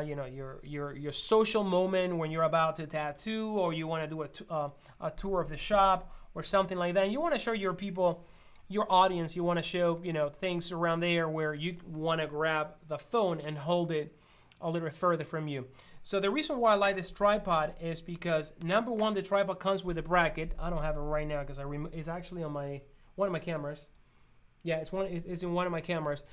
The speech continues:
But, um, you can actually, it comes with a bracket. You can actually put your phone right here. And these legs that you have right here, let me show you from the overview, a camera right here. Um,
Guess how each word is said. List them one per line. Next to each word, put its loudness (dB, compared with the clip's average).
But, 8
um, 4
you 0
can 2
actually, -2
it 0
comes 0
with -2
a 0
bracket. 4
You -2
can -2
actually 0
put -4
your 0
phone 0
right 0
here. -4
And 2
these -2
legs 4
that -4
you -6
have -4
right -6
here, -10
let -6
me -8
show -8
you -6
from -8
the -8
overview, -6
a -12
camera -4
right -8
here. -6
Um, -2